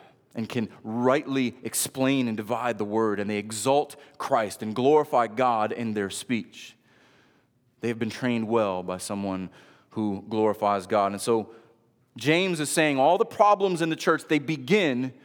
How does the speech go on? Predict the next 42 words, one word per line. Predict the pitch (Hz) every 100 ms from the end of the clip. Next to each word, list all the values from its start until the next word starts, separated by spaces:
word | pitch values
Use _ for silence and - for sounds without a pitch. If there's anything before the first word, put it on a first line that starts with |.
| _
with | 123
the | 120
doctrine | 139 170 160 160 135
and | 127
the |
examples | 123 117 143 151 127 113
of | 117
the |
teachers | 110 151 147 131 120 -
in | 139
the | 123
church. | 156 117 - - - _ _ _ _ _ _ _ _ _ _ -
Verse | 165 165
two, | 226 214
"For | 180 202
we | 220
all | 220 180 262 247
stumble | - - 196 233 190 156
in | 156
many | 156 190 160
ways, | 151 175 131 151 220 - - _ _ _ _ _ _ _ _ _ _ -
and | 196
if | 190
anyone | 226 240 190 165 135
does | 185 285
not | 247 165
stumble | 135 - 165 160
in | 156
what | 156
he | 147
says, | 139 151 143 143
he's | 185
a | 160
perfect | - 196 170 143
man, | 151 185 123 156 277 - - - _ _
also | 156 208 220 208 190
able | 165 165 170
to | 170
bridle | 139 147 151 160 151
his | 143 135
whole | 165 165 156
body." | 147 127 101